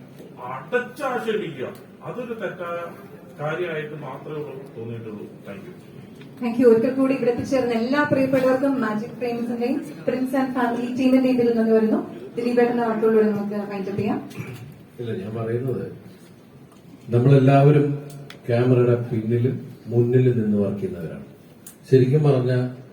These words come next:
Speaker 3: സിനിമയായാലും മീഡിയ ആയാലും മീഡിയയുടെ വേറെ വേർഷനാണ് സിനിമ. എല്ലാം സ്ക്രീനിൽ തന്നെയാണ്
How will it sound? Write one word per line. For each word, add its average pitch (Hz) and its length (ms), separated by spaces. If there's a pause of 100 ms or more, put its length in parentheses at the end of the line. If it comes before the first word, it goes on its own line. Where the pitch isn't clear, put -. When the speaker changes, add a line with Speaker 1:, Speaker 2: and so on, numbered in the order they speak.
(360)
Speaker 3:
സിനിമയായാലും 113 720 (380)
മീഡിയ 107 380
ആയാലും 87 300 (300)
മീഡിയയുടെ 120 540 (240)
വേറെ 120 260
വേർഷനാണ് 113 540
സിനിമ. - 240 (1400)
എല്ലാം 123 240 (100)
സ്ക്രീനിൽ 123 400
തന്നെയാണ് 107 340